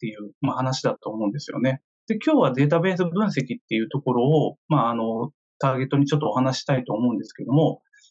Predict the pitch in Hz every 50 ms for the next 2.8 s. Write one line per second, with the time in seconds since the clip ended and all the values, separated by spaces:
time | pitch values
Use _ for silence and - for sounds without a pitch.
0 | _ _ _ - - 143 143 - - 117 110 113 117 113 143 - _ _ _ _
1 | _ _ _ _ - 180 170 147 - 185 202 247 285 277 - 302 311 320 311 -
2 | 143 - - 123 120 120 113 113 - - - - 123 117 117